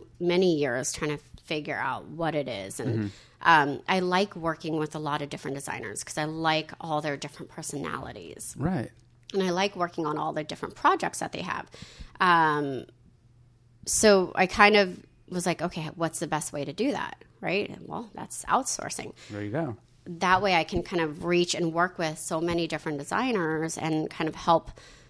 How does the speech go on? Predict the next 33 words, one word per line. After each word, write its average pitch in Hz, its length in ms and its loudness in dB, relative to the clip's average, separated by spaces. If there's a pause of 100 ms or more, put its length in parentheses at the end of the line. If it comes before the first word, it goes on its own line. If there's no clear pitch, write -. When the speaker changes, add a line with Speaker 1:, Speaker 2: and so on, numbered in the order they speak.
(300)
Speaker 1:
them 175 380 4
build 160 280 0
their 151 160 -2
businesses, 143 680 -6
especially 202 460 -4
with 190 340 -4
designers 156 420 -2
that 143 120 0
are 147 60 -2
kind 151 160 -4
of 151 80 -4
starting 156 400 -4
out. - 480 2
Um, - 260 2
Speaker 2:
Mm-hmm. 185 160 -2 (300)
Speaker 1:
they 180 100 4
don't 185 200 4
have 156 180 4
all 170 140 6
the 185 100 2
resources 208 600 0
right 220 180 0
away. 220 360 0 (300)
They 180 100 4
don't 175 200 6
know 165 120 4
where 165 240 2
to 160 80 2
go. 156 560 6
They 160 160 0
don't 156 200 0
know, 156 600 2
um, 151 460 -4